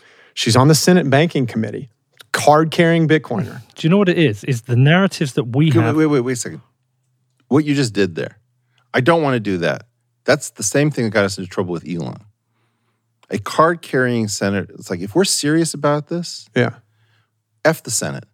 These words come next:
Speaker 3: Look, I, I wanna put this idea directly across to you guys 'cause I wanna hear it fail in the right way. I want to go to war with the idea that the economists are intellectually capable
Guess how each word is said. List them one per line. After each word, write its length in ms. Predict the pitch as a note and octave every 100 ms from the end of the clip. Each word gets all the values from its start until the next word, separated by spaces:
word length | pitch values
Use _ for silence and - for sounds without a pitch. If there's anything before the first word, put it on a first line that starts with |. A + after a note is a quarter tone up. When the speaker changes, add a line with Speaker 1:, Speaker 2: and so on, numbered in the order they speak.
| _ _ _ _ -
Speaker 3:
Look, 160 | A2+ - _ _ _ _
I, 280 | A2+ A2 B2 -
I 40 |
wanna 240 | B2 F#3 F3
put 220 | - -
this 160 | A#2+
idea 420 | - G#2 G2 F#2 F2 _ _ _ _ -
directly 460 | A2 G2+ C3 - C3+
across 460 | A2+ - G2+ F#2
to 100 | -
you 100 | E2
guys 420 | D#2 D#2+ D#2 C#2+ -
'cause 220 | - E2+
I 60 |
wanna 220 | F2 G#2+ A2
hear 160 | G#2
it 100 | F#2+
fail 320 | - - E2+ D#2+
in 60 |
the 80 | C#2+
right 240 | C#2+ C2 -
way. 120 | B1 _ _ _ _ _ _ _ - - _ _ _ _ _ _ -
I 100 | C3
want 320 | A#2 C#3+ E3
to 80 | -
go 320 | A2+ A2 G2+
to 200 | F#2+ -
war 600 | F#2 F2 F2 D#2 C#2 G2 _ _ _ _ _ _ _
with 140 | - G2
the 120 | F#2+
idea 680 | D#2 G#2+ G#2 F2 E2 D#2 D#2
that 140 | - F#2+
the 120 | F2
economists 880 | F2 - A2 G#2 F2 D2 C#2+ - -
are 140 | - F2+
intellectually 800 | A#2 B2+ C#3+ A2+ G#2 - G#2+ G2
capable 760 | G2 - F2 F2 D2+ - -